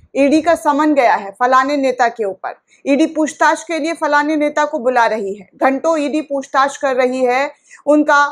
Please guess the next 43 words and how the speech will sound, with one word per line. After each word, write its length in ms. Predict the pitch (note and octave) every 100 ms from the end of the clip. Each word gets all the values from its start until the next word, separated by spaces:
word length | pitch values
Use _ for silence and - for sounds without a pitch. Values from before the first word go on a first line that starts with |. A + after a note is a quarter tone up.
| -
सामान 500 | - C4+ B3+ C4+ C4+
जब्त 280 | A3+ C4 -
कर 140 | C#4 C4+
लिया 280 | B3+ C4 B3
गया 220 | A#3+ A3+
है 160 | A#3+ C#4
विपक्ष 420 | A#3+ C4+ C#4+ -
नेताओं 420 | A#3 G#3+ G#3 G#3 G#3+
को 120 | G#3+
लेकर, 300 | A3 E4+ E4+
ऐसे 260 | C#4+ D4
ही 100 | C#4 C#4+
खबर 340 | C4+ A#3+ B3
हमने 240 | G#3 G3 F#3
सुनी। 340 | F#3 F3 D3+ _ _ _ _ _ _ -
और 120 | C4
हमने 320 | C#4 C#4+ E4 E4 - _ -
अक्सर 340 | D4 D4 F#4+
ऐसी 260 | D#4 C#4+ E4+
खबर 280 | D#4 C4+ D4
आपको 260 | C4+ C#4+ A#3
दिखाई 420 | A#3+ B3+ C4 C#4+
भी 160 | C4+
कि 140 | C4+ C4+
क-, 360 | B3 B3 A#3+
कहाँ 260 | B3 A#3+ B3+
पे 160 | B3+ B3
फलाने 460 | A#3+ A3+ A#3 A#3+ A#3+
नेताओं 460 | A#3 A#3 A3+ A#3
के 140 | A3+ A#3+
घर 160 | A3+
पर 180 | A3 A3+
रेड 260 | A3 A3 A3
पड़ा, 300 | A3 G#3+ G3+ - _ _ - -
ईडी 240 | B3+ C4+
ने 140 | C4+ C4
कितने 320 | B3+ B3+ C4
करोड़ 360 | C4 A#3+ B3+ B3
की 220 | - B3+
जो 140 | B3+ A#3
बात 280 | A3 A3
की 240 | - A#3+ A3
है, 200 | G#3+